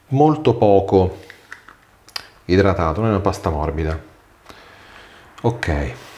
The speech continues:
confezione da cento grammi, piccolina, portatile, volendo anche da viaggio.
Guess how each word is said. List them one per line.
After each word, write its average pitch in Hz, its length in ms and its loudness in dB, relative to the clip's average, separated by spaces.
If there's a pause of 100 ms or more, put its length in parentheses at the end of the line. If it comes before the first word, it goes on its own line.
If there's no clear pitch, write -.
(1040)
confezione 104 480 2
da 98 100 4
cento 92 680 -2 (1000)
grammi, 98 760 -2 (3000)
piccolina, 135 720 4 (1700)
portatile, 104 600 2
volendo 95 380 2
anche 92 180 -2
da 101 100 6
viaggio. 95 600 0